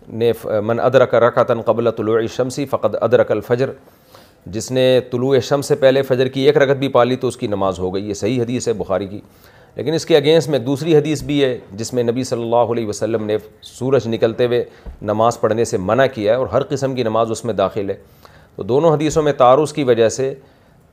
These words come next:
कि अहनाफ ने एहतियात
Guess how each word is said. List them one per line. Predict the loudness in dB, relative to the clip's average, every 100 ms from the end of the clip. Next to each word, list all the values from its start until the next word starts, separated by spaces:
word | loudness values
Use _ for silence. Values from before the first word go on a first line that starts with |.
| -6
कि | 0 2 4 2 0 -12 _ _ _
अहनाफ | -6 0 2 2 2
ने | 0 0 -2
एहतियात | -6 0 6 6 4 -6